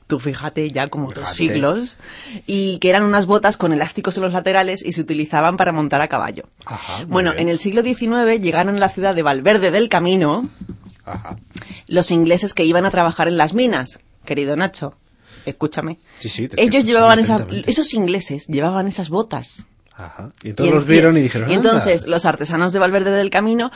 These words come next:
Speaker 1: las reinterpretaron dándoles, pues, su toque español o, o especial también,
Speaker 2: Ujú.
Speaker 1: podríamos decir. Bueno, la firma Neon Boots nació en el año dos mil doce con este modelo Chelsea, pero también lo reinterpretaron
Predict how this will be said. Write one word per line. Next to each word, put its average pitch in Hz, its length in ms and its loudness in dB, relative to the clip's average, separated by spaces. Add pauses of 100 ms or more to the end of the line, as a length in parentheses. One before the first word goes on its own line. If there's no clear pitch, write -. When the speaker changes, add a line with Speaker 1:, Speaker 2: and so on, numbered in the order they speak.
(160)
Speaker 1:
las 165 280 -4
reinterpretaron 165 1080 0
dándoles, 180 540 0
pues, 156 180 -8
su 131 120 -10
toque 180 360 -6 (240)
español 143 560 -6
o, 151 280 6
o 180 200 6
especial 170 520 -6
también, 127 460 -6 (140)
Speaker 2:
Ujú. 147 80 -6
Speaker 1:
podríamos 139 400 -2
decir. - 280 -10 (400)
Bueno, 196 200 2
la 170 120 4
firma 214 280 0
Neon 208 300 0
Boots 294 280 -4
nació 180 380 -2
en 185 180 -2
el 170 80 -2
año 180 220 -4
dos 165 160 -2
mil 170 200 0
doce 240 420 -4 (500)
con 170 160 -2
este 175 200 -6
modelo 175 300 0
Chelsea, 208 420 -6
pero 220 380 -2 (720)
también 202 360 0
lo 220 100 2 (480)
reinterpretaron 156 680 0